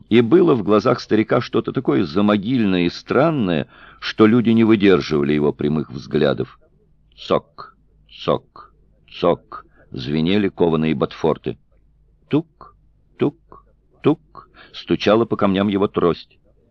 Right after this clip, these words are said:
"Кто это?" спрашивали молодые, невольно холодея. "Берон", отвечали старые и крестились. Берон проклятый снова вернулся.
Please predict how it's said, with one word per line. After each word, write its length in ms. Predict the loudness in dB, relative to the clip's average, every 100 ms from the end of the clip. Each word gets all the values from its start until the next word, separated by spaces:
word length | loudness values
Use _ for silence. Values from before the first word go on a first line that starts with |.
| _
"Кто 300 | -12 -2 0
это?" 340 | 0 -2 -8 -12 _ -18
спрашивали 640 | -6 0 0 0 0 0
молодые, 500 | 2 0 0 0 0
невольно 420 | 0 0 0 0
холодея. 640 | -4 -2 0 0 -2 -4 _ _ _ _
"Берон", 760 | -4 2 4 4 4 2 -2 -10 _ -6
отвечали 580 | -4 -4 -4 -2 -2
старые 580 | -4 -6 -2 0 0 -2
и 180 | -6 -10
крестились. 760 | -6 -8 -8 -8 -8 -8 -14 _ _ _ _ _ _ _ -16
Берон 540 | 0 2 4 2 0
проклятый 640 | 0 -2 0 0 0 0
снова 340 | -4 -2 0 2
вернулся. 600 | 0 0 -2 -4 -8